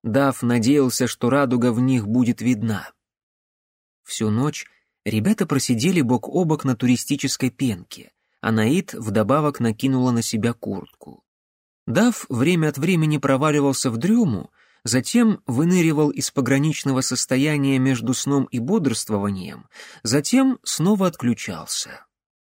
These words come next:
Утро все трое встретили крепким сном, свойственным юности.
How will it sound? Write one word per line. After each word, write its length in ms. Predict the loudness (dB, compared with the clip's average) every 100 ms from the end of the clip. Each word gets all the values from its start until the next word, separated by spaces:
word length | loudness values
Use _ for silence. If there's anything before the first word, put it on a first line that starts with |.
| _
Утро 600 | -2 0 2 2 4 2 -2
все 280 | -8 -2 0
трое 440 | 0 2 4 4 2
встретили 800 | -2 -2 0 2 2 2 2 -2 -20 _
крепким 640 | -2 2 2 0 -2 0 0
сном, 600 | -2 0 2 2 2 0
свойственным 920 | -4 -2 0 0 0 -2 -2 0 0
юности. 880 | -2 -2 -4 -6 -10 -10 -12 -20